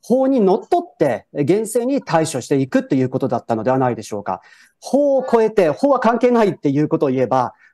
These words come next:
今回の記者会見のように集団リンチになることは目に見えてるわけですよ。そして被害者ももう山のように出てくるわけですね。わさわさわさわさ。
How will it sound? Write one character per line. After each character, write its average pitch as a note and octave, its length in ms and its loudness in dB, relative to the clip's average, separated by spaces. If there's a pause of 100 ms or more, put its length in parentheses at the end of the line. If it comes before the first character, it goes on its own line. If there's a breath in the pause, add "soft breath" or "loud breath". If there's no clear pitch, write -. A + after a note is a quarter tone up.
(100)
今 F#3 140 2
回 D#3 140 2
の B2+ 40 0
記 - 60 -10
者 C3 140 -2
会 C#3+ 160 -2
見 B2 100 -2
の A#2 80 -2
よ A#2 200 -2
う A#2+ 40 -8
に D3 220 0
集 D3 240 0
団 D#3+ 200 2
リ F#3 120 4
ン F#3+ 60 0
チ D#3 120 -2
に B2+ 80 -2
な A#2+ 100 -4
る A2+ 120 -12
こ A2 100 -10
と A#2+ 80 -6
は A2 140 -2
目 D3 240 2
に D4+ 100 2
見 A3 160 2
え F#4 80 0
て B3+ 100 0
る C#3+ 80 2
わ A#2+ 140 0
け G#2 240 -8
で G#2+ 80 -12
す A2 140 -10
よ。 G#2 180 -2 (240 soft breath)
そ A3 160 -4
し G#3 60 -6
て A#3+ 80 0
被 G3 140 2
害 C4 200 2
者 F3+ 120 0
も C#3 180 0
も D#3 220 2
う D#3+ 60 2
山 D3+ 380 2
の F4+ 100 2
よ G4+ 120 0
う - 20 2
に A#3 140 0
出 F#3+ 100 0
て F#3 120 -2
く E3 100 -2
る D3+ 40 0
わ C3+ 120 -2
け A#2+ 80 -10
で B2 80 -8
す A#2 100 -14
ね。 D3 120 0
わ D3 140 2
さ C3 120 -4
わ A#2+ 100 0
さ B2+ 80 -2
わ G#3 140 2
さ A3+ 80 0
わ E3+ 80 0
さ。 A#2+ 180 -2